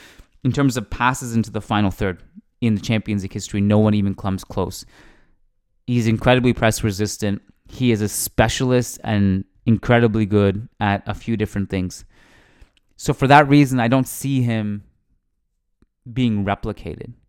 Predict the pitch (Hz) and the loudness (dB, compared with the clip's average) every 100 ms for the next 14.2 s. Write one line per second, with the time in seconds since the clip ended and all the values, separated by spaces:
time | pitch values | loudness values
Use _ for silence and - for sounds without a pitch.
0 | _ - 117 117 - 139 117 101 98 104 | _ -4 -2 -2 -2 0 0 0 0 2
1 | 113 104 104 101 92 107 98 - 147 131 | 2 -2 -4 -4 -4 -6 -6 -6 -2 -2
2 | 107 98 101 - 101 104 98 110 110 101 | 0 -2 -4 -8 -6 -6 -6 -4 -4 -6
3 | 95 - 90 117 - 95 87 - 104 - | -12 -12 -8 -8 -8 -12 -12 -8 -8 -10
4 | _ _ - 107 - - 120 110 113 110 | _ _ -10 -10 -10 -2 0 2 0 0
5 | 104 - 98 - 95 - 90 87 - - | 0 -4 -10 -8 -8 -6 -8 -8 -10 -16
6 | - _ - - - - _ _ _ _ | -18 _ -20 -20 -20 -20 _ _ _ _
7 | _ - - 127 123 123 120 120 110 110 | _ -20 -8 -6 -4 -2 -2 0 2 0
8 | - - 117 117 - 117 113 107 107 107 | -2 -10 -10 -8 -4 -2 0 0 -2 -4
9 | 110 101 - 101 104 101 98 95 92 87 | -6 -8 -6 -4 -4 -4 -6 -8 -6 -4
10 | 87 90 95 - 90 98 87 - 156 127 | -4 -6 -6 -8 -8 -6 -6 -2 -2 -2
11 | 101 - _ _ _ _ _ _ _ _ | -4 -12 _ _ _ _ _ _ _ _
12 | _ _ _ _ - 120 120 120 110 - | _ _ _ _ -4 0 2 2 0 -2
13 | 110 - 110 98 - 117 101 127 127 117 | -4 -4 -6 -6 -4 -6 0 4 4 2
14 | - - | -10 -20